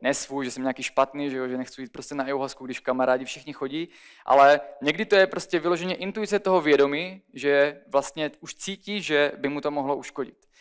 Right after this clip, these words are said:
Takže, eh, to je jenom tak jakoby na závěr takové uvědomění, že když jsme si tyhle ty věci trošku dávali do kontextu,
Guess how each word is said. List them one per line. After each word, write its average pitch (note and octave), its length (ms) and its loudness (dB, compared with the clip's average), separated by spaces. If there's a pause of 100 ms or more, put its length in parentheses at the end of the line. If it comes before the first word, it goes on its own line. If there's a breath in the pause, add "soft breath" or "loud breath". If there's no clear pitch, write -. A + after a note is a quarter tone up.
(340 loud breath)
Takže, D3 520 2 (420)
eh, B2 360 4 (580)
to E3 140 6
je E3+ 60 10
jenom F3 180 2
tak D#3 140 6
jakoby D3+ 340 2
na D3 120 2
závěr D#3 300 6
takové D#3 320 2
uvědomění, E3+ 800 -2
že C3 100 -12
když C3 120 -12
jsme D3 120 -10
si D3 100 -10
tyhle D3 220 -2
ty D3 120 -8
věci D3 260 -2
trošku - 320 -8
dávali C#3+ 300 6
do C3+ 100 2
kontextu, D3 600 -6